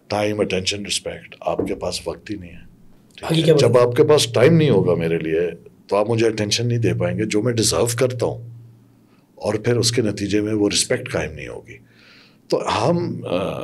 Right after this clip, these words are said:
Speaker 1: बहैसियत इंसान हमारे पिजन होल्स होते हैं, तो हम बहुत जल्दी लोगों को जज करना चाहते हैं, ना कि उसको जानना चाहें।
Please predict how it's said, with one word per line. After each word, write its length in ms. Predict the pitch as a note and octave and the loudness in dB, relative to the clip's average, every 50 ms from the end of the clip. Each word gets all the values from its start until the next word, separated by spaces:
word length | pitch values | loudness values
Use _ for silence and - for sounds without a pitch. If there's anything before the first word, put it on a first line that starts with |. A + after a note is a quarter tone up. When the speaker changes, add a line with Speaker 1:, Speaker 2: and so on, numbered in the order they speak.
| - - - - - _ - - - - - - - | -10 -12 -14 -16 -18 _ -16 -16 -14 -14 -12 -6 -4
Speaker 1:
बहैसियत 440 | G2+ F#2+ F#2+ F#2+ - - A#2+ A#2 A#2 | -2 -2 0 0 0 0 0 0 0
इंसान 380 | A2+ G#2+ A#2 A#2 A2 A2+ A#2 | 0 0 0 0 -2 0 0
हमारे 260 | A2+ A2 A2+ A2 A#2 | 0 0 0 0 0
पिजन 380 | A#2 A2+ - B2 A#2 A#2+ B2 A#2 | -2 -2 -4 -2 -2 -2 -2 -2
होल्स 280 | F#2+ F#2+ G2 G2 - F2+ | -2 -2 -2 -2 -2 -4
होते 220 | E2 - - - | -4 -4 -4 -8
हैं, 320 | A#2+ - - - - - - _ | -10 -10 -14 -18 -20 -20 -12 _
तो 80 | - A2+ | -4 -2
हम 240 | G2 A#2 C#3+ D#3 C#3+ | 0 0 0 0 0
बहुत 360 | - G#2+ G#2 A2+ C3+ B2 A#2 | 0 2 2 2 0 0 0
जल्दी 560 | - A2+ A2 A2 A#2 C#3+ D3 C3 G#2+ G2+ G#2 | 0 0 0 2 2 2 4 4 4 2 2
लोगों 300 | F#2 F2 F#2+ F#2+ G2+ G#2 | 0 0 -2 -2 -2 -2
को 120 | G2+ B2+ B2 | 0 -2 -2
जज 320 | F#2+ - - F2+ F2 - | -2 -2 -2 -2 -2 -4
करना 360 | - - F2+ D#2 D#2 D#2 D#2 | -6 -6 -6 -6 -6 -10 -12
चाहते 420 | D#2 - - E2+ D#2+ D#2+ - - D2+ | -8 -6 -6 -4 -4 -6 -8 -10 -10
हैं, 160 | D#2 - - _ _ _ _ _ _ _ _ _ _ _ _ _ _ _ _ _ _ _ _ A2 | -10 -12 -18 _ _ _ _ _ _ _ _ _ _ _ _ _ _ _ _ _ _ _ _ -4
ना 160 | G#2 G#2+ A2 | -2 -2 -2
कि 160 | A2 A2+ C#3+ | 0 2 2
उसको 260 | C#3 - - - D#3 | 2 2 2 0 0
जानना 540 | B2 - - - F#2 F#2 F#2 F#2 F#2 F#2+ F2+ | 0 0 -2 -2 -2 -2 -2 0 0 -2 0
चाहें। 340 | F2+ - D#2 B1 - - | -2 -4 -4 -6 -8 -12